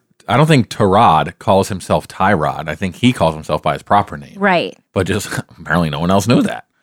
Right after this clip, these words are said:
Speaker 2: It's kind of like Rihanna. It's really Rihanna.
Speaker 1: What?
Speaker 2: Yeah.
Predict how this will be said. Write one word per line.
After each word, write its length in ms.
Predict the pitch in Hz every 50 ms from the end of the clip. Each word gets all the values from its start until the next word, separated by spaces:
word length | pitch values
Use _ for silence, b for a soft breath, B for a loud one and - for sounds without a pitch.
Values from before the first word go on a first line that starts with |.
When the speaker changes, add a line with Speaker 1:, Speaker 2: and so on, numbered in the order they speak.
| B B B B
Speaker 2:
It's 160 | 247 247 -
kind 200 | - 294 339 359
of 60 | 392
like 180 | 320 294 262 240
Rihanna. 640 | 226 226 220 208 208 240 254 202 156 131 117 175 -
It's 220 | - 208 - - 214
really 260 | 233 277 285 277 240
Rihanna. 600 | 190 185 214 202 190 202 196 165 131 95 - 175 - _ _ _ _ _ _ _ _ _ _ _ _ _ _ _
Speaker 1:
What? 260 | - 147 180 175 - _ -
Speaker 2:
Yeah. 280 | 220 226 214 185 175